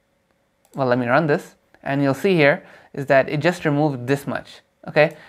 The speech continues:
Uh, let's say that th-, this is ten characters. Let's say this is ten characters of white space, okay? And this is, uh, twenty.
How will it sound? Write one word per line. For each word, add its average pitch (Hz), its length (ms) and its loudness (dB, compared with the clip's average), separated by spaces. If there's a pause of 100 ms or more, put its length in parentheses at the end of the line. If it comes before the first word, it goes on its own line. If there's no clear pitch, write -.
(160)
Uh, 151 300 4
let's 160 160 2
say 175 140 0
that 139 260 -2
th-, 139 180 -4
this 151 140 -2
is 151 120 -4
ten 135 220 -2
characters. 147 540 0 (520)
Let's 147 240 0
say 151 100 -2
this 135 160 -6
is 147 100 -4
ten 139 180 -2
characters 123 380 -2
of 123 100 -2
white 120 160 -2
space, - 320 -12
okay? 139 280 -6 (220)
And 139 220 -2
this 135 140 -2
is, 143 280 2
uh, 123 340 2
twenty. - 360 -4